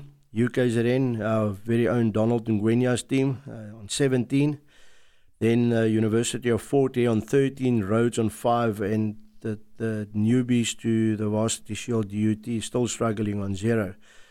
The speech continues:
Um, with the knockouts going, I think it's, uh, semi-finals and then finals, if I'm not mistaken. So by the looks of it,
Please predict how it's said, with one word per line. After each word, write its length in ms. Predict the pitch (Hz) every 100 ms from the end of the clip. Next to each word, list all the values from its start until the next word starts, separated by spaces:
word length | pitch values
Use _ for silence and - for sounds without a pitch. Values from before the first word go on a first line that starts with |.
| _ - -
Um, 460 | 107 110 104 104 - - - _ -
with 160 | 117 120
the 60 | 117
knockouts 500 | 113 123 131 123 -
going, 300 | 120 120 113
I 100 | 101
think 220 | 120 110
it's, 280 | - - -
uh, 220 | 104 101
semi-finals 800 | - 127 120 - 120 127 117 113
and 100 | 107
then 140 | 110
finals, 460 | - 123 123 120 113
if 120 | 107
I'm 120 | 113
not 180 | 110 -
mistaken. 460 | 107 117 113 123 113
So 300 | 113 113 110 -
by 100 | 107
the 80 |
looks 260 | 110 117 -
of 120 | 110
it, 280 | 110 107